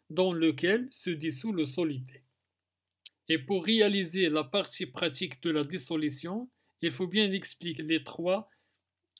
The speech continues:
ou les deux composés les plus importants. On a le soluté et on a le solvant. Dans cet exemple, le sel joue le rôle d'un soluté et l'eau joue le rôle d'un solvant.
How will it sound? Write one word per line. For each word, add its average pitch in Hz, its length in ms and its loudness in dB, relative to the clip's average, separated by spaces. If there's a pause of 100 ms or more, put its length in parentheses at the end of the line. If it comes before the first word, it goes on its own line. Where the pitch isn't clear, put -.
ou 220 320 0 (260)
les 165 300 2
deux 185 460 0 (500)
composés 185 540 2
les 185 120 0
plus 160 300 -4
importants. 139 500 -2
On 156 260 -4
a 143 220 -2
le 139 180 -6
soluté 170 720 0 (440)
et 165 60 0
on 160 180 0
a 180 140 0
le 160 160 -2
solvant. 127 500 -2 (300)
Dans 160 140 -4
cet 214 240 -2
exemple, 156 440 0
le 147 140 0
sel 190 360 2
joue 185 220 -2
le 165 120 2
rôle 160 260 0
d'un 170 300 -2
soluté 139 640 -2 (400)
et 151 160 4
l'eau 185 320 0 (100)
joue 147 220 -2
le 165 140 4
rôle 160 340 0
d'un 185 180 0
solvant. 127 520 -2